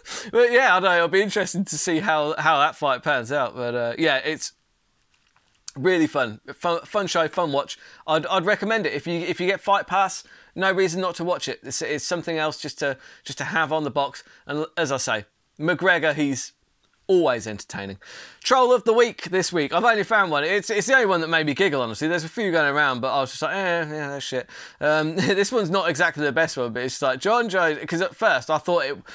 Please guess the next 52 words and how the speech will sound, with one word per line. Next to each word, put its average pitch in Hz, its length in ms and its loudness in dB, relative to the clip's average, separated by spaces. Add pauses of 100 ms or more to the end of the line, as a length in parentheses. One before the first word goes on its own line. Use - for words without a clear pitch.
(180)
I 170 80 2
think 220 160 2
what 202 180 0
got 196 220 2
me 127 80 0
is 120 100 -2
because 139 260 -4
at 151 80 -4
first 143 380 0
I 165 140 4
thought 170 260 0
it 135 140 -6
was, 147 360 0
like, 131 300 -2
a 143 60 -2
breaking 139 480 -2
news, 139 340 -2
like, 135 220 -2
a, 151 100 -4
a 127 80 -4
fight 143 320 0
announcement 117 480 -6
for 120 80 -10
John 123 240 -2
Jones. 117 400 -4 (300)
And 127 100 -2
I 127 100 2
was 123 120 -2
like, 147 100 2
"Ah, 180 300 4 (420)
you 147 300 2
got 180 280 2
me," 139 280 -2 (300)
because 156 280 2
actually 175 360 2
it 160 80 0
says, 160 260 0
"John 226 260 4
Jones, 190 380 2
breaking 190 300 0
ju-, 190 260 2 (400)
breaking 214 360 0
news. 185 540 -2 (320)
John 240 380 2
Jones 190 640 2
declares 202 440 0
that - 80 -4
he 180 120 0
has 196 120 0
been 180 180 -4
sober 214 640 2
for - 220 -10